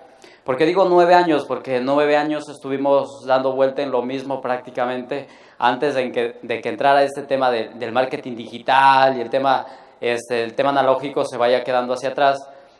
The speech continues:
Y yo llego a una oportunidad como esta con un volante. El volante era muy atractivo en esa época, se repartía volantes, al día de hoy ya nadie lo hace.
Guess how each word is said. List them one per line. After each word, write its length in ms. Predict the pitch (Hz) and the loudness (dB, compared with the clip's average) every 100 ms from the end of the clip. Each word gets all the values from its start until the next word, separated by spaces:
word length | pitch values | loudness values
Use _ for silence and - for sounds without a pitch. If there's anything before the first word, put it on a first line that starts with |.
| _ _ _ - | _ _ _ -12
Y 100 | 135 | -2
yo 100 | 156 | 0
llego 240 | 175 202 | 2 4
a 80 | 208 | 4
una 100 | 202 | 4
oportunidad 380 | 202 190 180 175 | 2 2 2 2
como 240 | 175 170 | 2 2
esta 640 | 175 170 185 175 175 - - - _ _ _ _ _ | 2 2 2 2 0 -12 -20 -20 _ _ _ _ _
con 180 | 139 139 | 2 4
un 80 | 147 | 6
volante. 600 | 156 165 165 - 127 113 - _ _ _ _ _ - | 4 4 2 -2 -8 -8 -18 _ _ _ _ _ -4
El 120 | 131 | 0
volante 640 | 127 143 156 160 175 170 | 4 6 4 2 2 4
era 140 | 156 151 | 4 4
muy 240 | 156 170 | 4 6
atractivo 600 | 175 170 135 127 143 151 | 4 4 -4 -4 -2 0
en 80 | 143 | 0
esa 220 | 135 135 | -2 -4
época, 440 | 131 143 143 139 131 | -4 -4 -2 0 0
se 60 | 135 | -4
repartía 400 | 127 120 127 135 | -8 -6 -6 -2
volantes, 400 | 131 135 135 131 | 0 0 -4 -10
al 140 | 120 | -8
día 160 | 131 131 | -4 -4
de 80 | 131 | -2
hoy 100 | 131 | -4
ya 140 | 127 | -4
nadie 320 | 139 151 147 | -2 -2 0
lo 160 | 120 120 | 0 0
hace. 360 | 120 143 139 | 0 -2 -10